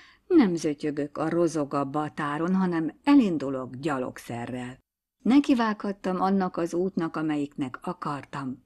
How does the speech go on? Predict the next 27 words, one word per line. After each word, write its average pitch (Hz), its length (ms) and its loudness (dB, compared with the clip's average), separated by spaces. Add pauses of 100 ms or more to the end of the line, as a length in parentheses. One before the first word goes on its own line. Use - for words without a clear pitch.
(100)
Azt 240 300 -2
választottam 180 800 -4
hát, 156 280 -6
amelyik 170 500 -4
nagyobb 226 440 2
részt 170 500 -4 (240)
erdőn 170 720 -2
átvezetett. 135 1160 -10 (400)
Milyen 233 280 8
szép 208 320 0
a 202 60 0
német 185 420 -2
erdő 165 480 -4
ősszel, 156 560 -8
amikor 208 360 6
a 185 80 0
levelek 175 440 -2
a 160 60 -6
legsötétebb 170 800 -4
zöldtől 165 460 -6
a 170 160 -2
legélénkebb 175 1000 -2
vöröses 160 600 -6
sárgáig 160 640 -2
minden 196 480 2
színárnyalatban 160 1200 -4
csillognak, 175 920 -2